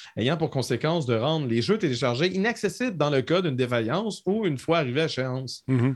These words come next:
Speaker 1: Autrement dit, tu sais, dans vingt ans, ta fameuse PlayStation cinq numérique avec plein de jeux de, déjà installés, mais si les serveurs de Sony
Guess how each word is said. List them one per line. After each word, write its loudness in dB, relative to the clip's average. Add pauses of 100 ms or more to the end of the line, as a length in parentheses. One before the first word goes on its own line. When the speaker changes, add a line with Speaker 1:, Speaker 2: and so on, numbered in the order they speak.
(160)
Speaker 1:
Autrement 2
dit, -2
tu 0
sais, 0
dans 2
vingt 2
ans, 2
ta 0
fameuse 0
PlayStation 0
cinq -4
numérique -2
avec -4
plein -2
de -4
jeux 0
de, 0 (160)
déjà 0
installés, -6 (460)
mais -2
si -6
les 0
serveurs 2
de 0
Sony -2